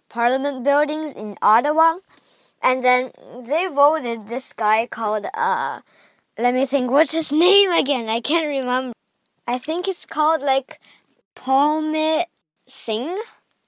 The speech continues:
I forgot what it's called, but it's this Indian person, and he's pretty young. He's thirty-nine years old. Like,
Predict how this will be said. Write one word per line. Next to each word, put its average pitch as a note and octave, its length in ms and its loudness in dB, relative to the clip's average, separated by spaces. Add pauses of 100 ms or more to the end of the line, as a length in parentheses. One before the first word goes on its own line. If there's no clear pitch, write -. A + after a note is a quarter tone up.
(120)
I B3+ 80 -4
forgot C4+ 340 6
what F4 220 6
it's C4 240 -4
called, A#3 400 0
but A#3 240 2
it's A#3 260 -2
this A#3+ 480 -6 (420)
Indian D4+ 760 0 (560)
person, D4 720 -4 (360)
and A#3 240 -8
he's B3 280 -12
pretty D#4 260 -6
young. A#3 400 0 (200)
He's A#3 320 -14
thirty-nine C#4 1000 -4
years A3 320 -4
old. E3+ 380 -4 (560)
Like, A#3 380 2